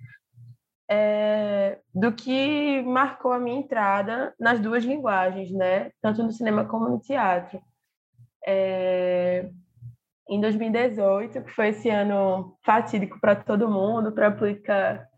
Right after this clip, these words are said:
<laughs> nacional brasileira e tudo mais, foi um ano muito importante pra mim profissionalmente e que,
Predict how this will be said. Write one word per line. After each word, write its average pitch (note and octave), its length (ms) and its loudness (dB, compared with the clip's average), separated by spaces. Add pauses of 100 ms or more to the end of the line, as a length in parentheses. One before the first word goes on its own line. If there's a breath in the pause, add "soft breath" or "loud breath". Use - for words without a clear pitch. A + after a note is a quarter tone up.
(120)
<laughs> - 240 -20
nacional A3 720 0
brasileira G#3 680 0
e G3+ 80 -6
tudo F#3 180 0
mais, G#3+ 480 0 (540 loud breath)
foi A3+ 160 2
um A#3 100 0
ano A#3 140 0
muito A#3 180 -2
importante C#4 460 2
pra B3+ 140 2
mim B3 120 -2
profissionalmente A3 880 -2 (800 soft breath)
e A2+ 120 4
que, A3 1160 0